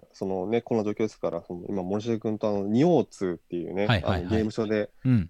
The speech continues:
Speaker 1: あの、話したゲームをね、
Speaker 2: うん。
Speaker 1: こう、二人でオンラインでやってるわけなんですけど、
Speaker 2: うんうん。
Speaker 1: まあ、それこそ、オンラインゲームとかさ、もうあれじゃん、その、要は外で公園で遊ぶ、まあ、これ誰かが多分最初の方に言ってたと思うんですけど、
Speaker 2: うん。
Speaker 1: っ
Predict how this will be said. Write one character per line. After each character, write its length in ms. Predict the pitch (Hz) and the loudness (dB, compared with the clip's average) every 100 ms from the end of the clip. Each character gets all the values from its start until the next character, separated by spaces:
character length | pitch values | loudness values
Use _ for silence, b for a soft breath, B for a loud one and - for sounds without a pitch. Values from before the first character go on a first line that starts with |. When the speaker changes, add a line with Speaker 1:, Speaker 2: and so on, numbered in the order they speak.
| - | -2
Speaker 1:
あ 60 | 98 | -2
の、 40 | |
話 280 | - 107 110 | 0 -2 -2
し 60 | |
た 120 | 92 90 | -4 -4
ゲ 220 | 92 95 | -2 -4
ー 20 | |
ム 140 | 85 80 | -4 -4
を 20 | |
ね、 200 | 98 85 | -4 0
Speaker 2:
う 60 | 117 | 2
ん。 40 | |
Speaker 1:
こ 40 | 95 | 0
う、 20 | |
二 60 | 85 | 0
人 180 | 101 90 | -2 0
で 60 | |
オ 120 | 90 | -2
ン 40 | 95 | -2
ラ 80 | 92 | -2
イ 40 | |
ン 20 | |
で 60 | 85 | -4
や 80 | 87 | -8
っ 40 | |
て 180 | - 98 | -6 -2
る 40 | |
わ 80 | 95 | -2
け 60 | 85 | -4
な 80 | |
ん 20 | 80 | -8
で 60 | |
す 80 | - | -12
け 80 | 80 | -6
ど、 60 | 98 | 0
Speaker 2:
う 40 | |
ん 200 | 107 82 | 0 0
う 60 | 101 | -4
ん。 140 | 87 113 | -2 2
Speaker 1:
ま 100 | 104 | 2
あ、 80 | - _ _ _ - | 0 _ _ _ 0
そ 100 | 202 | 0
れ 60 | |
こ 80 | 226 | 0
そ、 260 | 214 - - _ _ _ - | -4 -6 -10 _ _ _ -6
オ 120 | 165 208 | 0 2
ン 80 | |
ラ 100 | 202 | 2
イ 60 | 208 | 2
ン 80 | 196 | 2
ゲ 80 | 185 | 0
ー 40 | |
ム 60 | 107 | 0
と 140 | - | -6
か 100 | - | -4
さ、 120 | 92 | -2
も 160 | 92 101 | -2 0
う 40 | |
あ 60 | 120 | 0
れ 80 | 131 | 0
じ 60 | |
ゃ 40 | 107 | 0
ん、 120 | 82 - | -2 -8
そ 140 | 101 | -8
の、 160 | 87 - | -8 -4
要 120 | 131 | -4
は 60 | 107 | 0
外 260 | 220 202 | -2 0
で 80 | 113 | -2
公 240 | - 120 117 | 0 0 0
園 80 | |
で 80 | 117 | 0
遊 180 | 120 123 | -2 -2
ぶ、 160 | 123 120 _ - | -6 -10 _ -8
ま 160 | 113 | -6
あ、 60 | 90 | -4
こ 80 | 95 | -2
れ 40 | |
誰 120 | 135 | 0
か 80 | 139 | 2
が 120 | 95 | 0
多 120 | 90 95 | -2 -8
分 120 | 85 | -8
最 160 | - 104 | -8 -6
初 120 | 110 | -6
の 60 | |
方 140 | 110 117 | -4 -4
に 80 | 90 | -4
言 20 | |
っ 20 | |
て 60 | - | -8
た 80 | |
と 60 | 95 | -6
思 140 | 92 | -4
う 20 | 98 | -4
ん 40 | |
で 60 | 87 | -6
す 100 | - | -10
け 80 | |
ど、 160 | 82 82 | -8 -2
Speaker 2:
う 60 | |
ん。 80 | |
Speaker 1:
っ 20 | 117 | 0